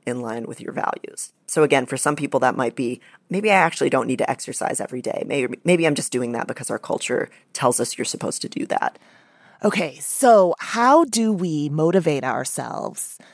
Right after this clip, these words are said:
Speaker 2: without falling into this trap of thinking that we're lazy when we're not working?
Speaker 1: I think we believe that we need to really push ourselves to be motivated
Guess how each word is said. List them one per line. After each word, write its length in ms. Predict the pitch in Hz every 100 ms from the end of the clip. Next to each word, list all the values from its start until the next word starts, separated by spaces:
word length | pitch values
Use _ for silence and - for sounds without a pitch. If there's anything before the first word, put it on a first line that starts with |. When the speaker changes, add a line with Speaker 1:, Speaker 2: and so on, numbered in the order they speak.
| _ _
Speaker 2:
without 460 | 196 214 208 202 -
falling 480 | - 190 170 165 151
into 800 | 143 151 - 151 123 110 101 113
this 200 | 143 -
trap 460 | - - 127 113 - -
of 240 | 139 120
thinking 460 | - - 156 151 139
that 160 | 123
we're 100 | 143
lazy 840 | 135 131 120 135 - 95 - 107 - - _ _ _ _ -
when 220 | 160 147
we're 100 | 151
not 460 | 165 180 - - - _ -
working? 380 | 160 - - - - _ _ -
Speaker 1:
I 80 | 233
think 380 | - 277 294 - -
we 480 | 185 220 240 226 - _ -
believe 440 | 127 156 151 185
that 120 | 196 170
we 100 | 160
need 140 | 160
to 80 | 156
really 200 | 151 127
push 320 | - 127 -
ourselves 560 | 147 151 151 151 156 -
to 120 | 123
be 360 | 117 135 139 -
motivated 760 | 127 123 135 156 180 196 196